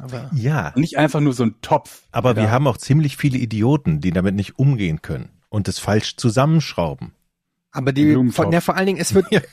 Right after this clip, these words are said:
Speaker 1: der Blumentopf ist ja jetzt auch, sag ich mal, nur ein Ge-, ein Sammelbegriff für Leute, die ihre Pfandflaschen zum Beispiel auf den Balkon stellen oder anderen Kram. Und gerade hier in Hamburg bei dem Wind und so,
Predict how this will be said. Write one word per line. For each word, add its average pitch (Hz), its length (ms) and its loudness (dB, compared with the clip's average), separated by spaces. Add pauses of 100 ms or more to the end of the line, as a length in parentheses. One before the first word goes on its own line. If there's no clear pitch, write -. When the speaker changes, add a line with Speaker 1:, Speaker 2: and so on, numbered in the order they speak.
Speaker 1:
der 143 180 -2
Blumentopf 208 500 2
ist 185 120 -4
ja 185 60 4
jetzt 175 220 2
auch, 151 120 -2
sag 151 160 2
ich 175 140 -4
mal, 156 100 2
nur 165 440 4 (600)
ein 151 100 -4
Ge-, 139 220 -2
ein 151 140 0
Sammelbegriff 135 640 0
für - 240 0
Leute, 175 340 2
die 156 100 -12
ihre 160 280 0
Pfandflaschen 127 600 -4
zum 120 160 -8
Beispiel 113 340 -2
auf 127 140 -6
den 120 120 -6
Balkon 113 440 -4
stellen 110 360 -4
oder 165 240 0
anderen 139 340 -2
Kram. 113 320 -6
Und 123 80 -10
gerade 202 260 -6
hier 220 120 -4
in 165 80 -6
Hamburg 190 340 0
bei 156 80 0
dem 151 240 -2
Wind 180 220 0
und 143 180 -4
so, 147 200 2